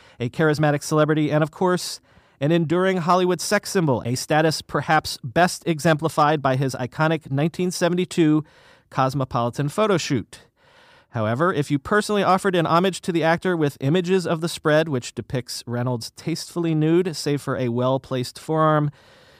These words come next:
you may have found your post removed by Facebook," end quote. Well, Facebook, of course,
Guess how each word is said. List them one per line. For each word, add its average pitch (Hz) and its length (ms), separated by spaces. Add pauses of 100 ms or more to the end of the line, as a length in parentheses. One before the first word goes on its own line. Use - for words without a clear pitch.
(120)
you 190 140
may 190 220
have 175 160
found 143 400
your 135 160
post - 480
removed 156 680
by 123 160
Facebook," 165 540 (240)
end 101 160
quote. 90 320 (1200)
Well, 165 140
Facebook, 185 420
of 190 100
course, - 640